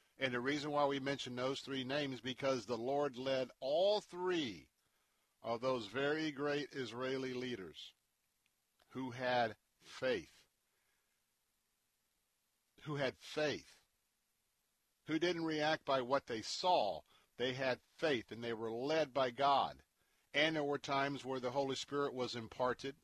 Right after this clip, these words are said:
not like we have today, and, and folks were led by that. But you know what?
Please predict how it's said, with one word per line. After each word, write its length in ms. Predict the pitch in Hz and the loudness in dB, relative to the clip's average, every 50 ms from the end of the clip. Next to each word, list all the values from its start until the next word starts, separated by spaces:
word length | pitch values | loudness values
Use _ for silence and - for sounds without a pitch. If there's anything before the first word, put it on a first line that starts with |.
| _ - | _ -10
not 240 | 113 123 131 - 127 | -4 -4 -4 -2 0
like 180 | 120 120 117 - | -2 -2 -2 -2
we 160 | 127 120 107 | -6 -6 -4
have 240 | 117 123 120 117 - | 0 0 0 0 -2
today, 420 | - 113 101 104 107 107 120 143 131 _ - - | -4 -10 -4 -2 -2 0 -2 -2 -4 _ -10 -8
and, 240 | 120 117 120 120 - - | -6 -6 -6 -6 -8 -10
and 260 | 127 123 120 123 117 - | -10 -8 -8 -10 -10 -6
folks 300 | - 113 117 113 - - | -6 -6 -4 -6 -8 -8
were 160 | 123 127 123 | -6 -6 -2
led 240 | 123 123 127 123 113 | 0 0 0 0 0
by 160 | 123 127 131 | -2 -2 0
that. 260 | 143 185 202 175 110 - _ - _ _ _ _ _ _ _ _ _ _ _ _ _ _ _ _ _ _ _ _ _ _ _ _ _ _ _ _ _ _ _ _ _ _ _ _ _ _ _ _ _ _ _ _ _ _ _ _ _ _ - | 0 0 0 0 -2 -6 _ -20 _ _ _ _ _ _ _ _ _ _ _ _ _ _ _ _ _ _ _ _ _ _ _ _ _ _ _ _ _ _ _ _ _ _ _ _ _ _ _ _ _ _ _ _ _ _ _ _ _ _ -4
But 220 | 120 147 147 - | -2 -2 -2 0
you 60 | 165 160 | -2 0
know 180 | 170 170 175 | 0 2 2
what? 260 | 175 185 202 202 180 | 2 4 4 4 4